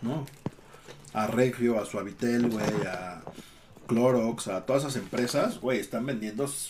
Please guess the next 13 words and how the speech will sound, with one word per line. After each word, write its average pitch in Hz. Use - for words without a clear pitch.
seiscientas -
mil 123
veces 117
más 113
de 127
lo 107
que -
hubieran 107
vendido 104
en 113
el 95
año, 135
güey. -